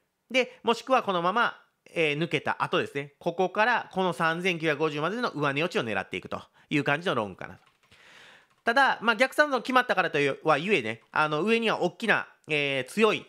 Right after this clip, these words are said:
えー、抵抗体がいっぱいありますから、そこに関してはしっかりと、えー、部分利確をしながらであったりとか、さっき僕がね、ビットコインでやってたように、ストップロスを上げながらね、はい、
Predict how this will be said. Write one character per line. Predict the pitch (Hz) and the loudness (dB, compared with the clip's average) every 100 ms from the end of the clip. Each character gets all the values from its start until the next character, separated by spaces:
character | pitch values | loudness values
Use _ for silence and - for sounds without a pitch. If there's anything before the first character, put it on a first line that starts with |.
| _ | _
え | 139 135 131 | -2 -2 0
ー、 | |
抵 | 170 | 0
抗 | 165 | 2
体 | 156 143 | 2 2
が | 143 | 0
い | 147 | -2
っ | |
ぱ | - 196 | 2 2
い | |
あ | |
り | 131 | 2
ま | 117 | -4
す | - | 0
か | 110 | -2
ら、 | 92 | -2
そ | - | -2
こ | 208 | -2
に | 208 | 0
関 | 208 | -2
し | 214 | -2
て | |
は | 226 | -6
し | - | 0
っ | |
か | 185 | -2
り | 170 | 2
と、 | 220 147 - | 2 2 0
え | 127 | 0
ー、 | |
部 | 160 | 2
分 | 156 156 | 2 0
利 | |
確 | 143 117 101 | 0 -2 -4
を | |
し | - 156 | -6 -2
な | 139 | 0
が | 139 | 0
ら | 135 | 0
で | 135 | -2
あ | 92 | -2
っ | 131 | -2
た | 175 | -2
り | 131 | -2
と | 113 | 0
か、 | 147 107 | 0 0
さ | - | -4
っ | 143 | -4
き | 135 | -4
僕 | 123 | 0
が | 120 | 0
ね、 | 123 135 | -2 -4
ビ | 127 | -6
ッ | 135 | -2
ト | 147 | 0
コ | 135 | 0
イ | |
ン | |
で | 113 | 0
や | |
っ | 117 | -2
て | 120 | -2
た | |
よ | 117 | -2
う | |
に、 | 160 139 | -2 -6
ス | - | -2
ト | 143 | -2
ッ | |
プ | - | 2
ロ | 175 | 0
ス | 147 | 0
を | - | 0
上 | 151 | 0
げ | 160 | 2
な | 156 | 0
が | 147 | 0
ら | |
ね、 | 147 156 - - - | -2 -10 -18 -20 -20
は | - | -6
い、 | 120 | -6